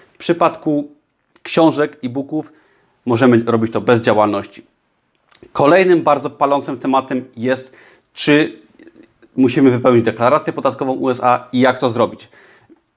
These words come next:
Również wiele osób do mnie pisze spanikowanych, że muszą tą deklarację wypełnić, ponieważ, no, jest ona po angielsku, chociaż nie jest ona trudna, musimy tam podać swoje dane, gdzie mieszkamy, gdzie się rozliczamy,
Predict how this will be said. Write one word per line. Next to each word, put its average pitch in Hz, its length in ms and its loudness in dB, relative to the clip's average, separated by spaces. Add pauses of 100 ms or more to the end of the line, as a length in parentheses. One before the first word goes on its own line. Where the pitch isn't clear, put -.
(160)
Również 190 420 2
wiele 139 220 2
osób 135 240 -2
do 127 100 0
mnie 123 140 0
pisze 131 280 -6
spanikowanych, 117 720 0
że 107 120 -4
muszą 110 260 -8
tą 101 140 -12
deklarację 104 460 -6
wypełnić, 123 420 -2
ponieważ, 120 640 0 (480)
no, 147 60 -6
jest 214 160 2
ona 196 220 2
po 190 180 0
angielsku, 180 580 2
chociaż 185 240 -6
nie 190 60 2
jest 151 120 0
ona 143 140 0
trudna, 135 320 -2
musimy 127 280 -2
tam 120 140 -2
podać 113 260 -2
swoje 110 240 0
dane, 160 280 2
gdzie 113 160 -4
mieszkamy, 127 460 -2
gdzie 113 100 -4
się 117 120 -8
rozliczamy, 139 640 -4